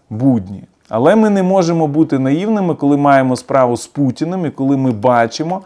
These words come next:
його криваві атаки щодня. Єврокомісія вважає продовження мирних переговорів дуже важливими.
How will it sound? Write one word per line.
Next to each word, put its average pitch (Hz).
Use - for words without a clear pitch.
його 143
криваві 131
атаки 135
щодня. 131
Єврокомісія 156
вважає 151
продовження 135
мирних 117
переговорів 120
дуже 151
важливими. 120